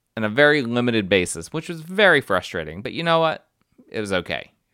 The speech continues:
Things happen. Um, I, I do re-, recall that they had assigned that first vendor, uh, wasn't their primary vendor, but they had assigned them because everyone else was really backed up. It was like, "Okay, that's understandable."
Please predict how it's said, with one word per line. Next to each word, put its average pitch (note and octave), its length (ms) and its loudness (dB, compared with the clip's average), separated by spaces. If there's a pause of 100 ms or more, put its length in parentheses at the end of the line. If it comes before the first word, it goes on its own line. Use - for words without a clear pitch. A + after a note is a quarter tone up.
(160)
Things C#3+ 240 -2
happen. G#2+ 540 0 (720)
Um, F2 480 0 (440)
I, A#2 200 2 (340)
I A2+ 100 -2
do A#2+ 220 -2
re-, C3 240 0
recall G#2 460 2
that F2+ 120 -8
they G#2 140 2
had G#2+ 140 -4
assigned A#2+ 720 -2 (220)
that - 260 -2
first A#2+ 280 -2
vendor, B2+ 640 0 (340)
uh, G#2+ 240 2
wasn't A#2+ 400 0
their B2+ 140 0
primary B2 600 0
vendor, A#2 360 -2
but F#2 100 -14
they G2+ 120 0
had F#2 100 -2
assigned G#2 420 -2
them G#2 100 -4
because F#2+ 240 -8
everyone F#2+ 300 -2
else G2+ 200 -2
was G#2 120 -12
really G#2 160 0
backed G2 320 0
up. E2 260 -2
It D#2 40 -14
was F2+ 120 -16
like, G#2+ 180 -8
"Okay, G#2+ 420 -2 (520)
that's A2+ 300 4
understandable." F#2 680 -6